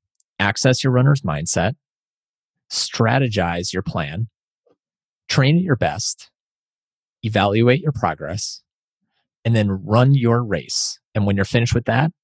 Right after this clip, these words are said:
reach for your next finish line. I've used this with every race that I've, I've done. And you can do this when you're starting off for your training.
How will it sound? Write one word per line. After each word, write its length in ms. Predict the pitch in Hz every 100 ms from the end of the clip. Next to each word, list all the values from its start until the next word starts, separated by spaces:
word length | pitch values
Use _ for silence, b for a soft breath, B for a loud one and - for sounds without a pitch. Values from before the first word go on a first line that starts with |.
| _
reach 320 | 101 101 -
for 80 | 110
your 120 | 95
next 320 | 90 82 - -
finish 320 | 76 76 -
line. 220 | 76 69 - _ _ _ _ _ _ _ _ -
I've 220 | 165 190
used 260 | 185 151
this 240 | 147 131 -
with 140 | 101 -
every 260 | 127 127 113
race 480 | 101 98 90 - -
that 100 | 85
I've, 240 | 82 87 _ _ 95
I've 160 | 92
done. 260 | - 65 64 _ _
And 540 | 95 92 92 95 95 98 - -
you 180 | 92 107
can 140 | 123
do 140 | 117 127
this 240 | 151 -
when 120 | 110
you're 120 | 101 98
starting 680 | - - 113 107 123 135 -
off 460 | 98 98 131 - -
for 680 | - - 104 98 95 95 90 -
your 140 | 92
training. 560 | - 113 110 143 190